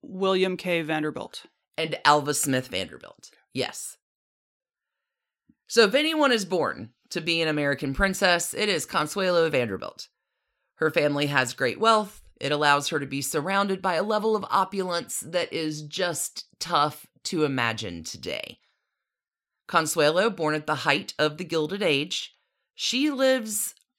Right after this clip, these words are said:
Speaker 2: in the most luxurious and privileged place. Like, her backdrop is gorgeous. Consuelo's family has a grand mansion on Fifth Avenue in New York City and a palatial Long Island estate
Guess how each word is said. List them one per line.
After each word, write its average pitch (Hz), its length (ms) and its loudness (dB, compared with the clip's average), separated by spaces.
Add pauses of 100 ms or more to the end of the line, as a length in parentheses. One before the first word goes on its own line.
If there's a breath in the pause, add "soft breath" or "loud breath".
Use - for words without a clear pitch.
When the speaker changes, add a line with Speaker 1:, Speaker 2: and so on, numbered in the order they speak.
(300)
Speaker 2:
in 190 260 -2
the 208 180 -2
most 185 400 -2
luxurious 175 1040 0
and 147 240 -2
privileged 170 1200 -6 (680)
place. 196 340 0
Like, 156 260 -4 (440)
her 190 200 0
backdrop 180 840 0
is 135 600 -2 (500)
gorgeous. 117 720 -6 (1040)
Consuelo's 190 580 2
family 226 380 2
has 170 180 0
a 151 60 -6
grand 143 400 0
mansion 165 460 0
on 143 140 0
Fifth 131 180 -4
Avenue 160 420 0
in 196 120 -4
New 151 60 -2
York 147 220 -2
City 156 420 -4 (440)
and 143 100 0
a 139 40 -2
palatial 147 540 -4
Long 180 300 0
Island 165 340 -2
estate 151 540 -2